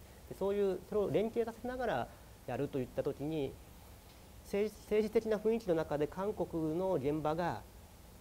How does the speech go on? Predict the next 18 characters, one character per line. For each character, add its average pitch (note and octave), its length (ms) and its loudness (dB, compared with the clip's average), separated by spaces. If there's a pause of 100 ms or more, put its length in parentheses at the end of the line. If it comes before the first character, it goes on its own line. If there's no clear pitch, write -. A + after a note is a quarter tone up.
(160)
多 G#3 80 -4
分 C#3+ 260 4
動 F#3 100 6
き F#3 120 -2
に A#3 100 4
く - 120 -10
さ - 120 -6
っ - 40 -12 (140)
て B2 60 0
い A#2+ 80 4
う G#2+ 80 0
の A#2+ 80 2
を A#2+ 340 4 (360)
出 E3 160 0
し - 80 -8
て - 100 2
く C#3+ 120 2
る。 G#2+ 80 2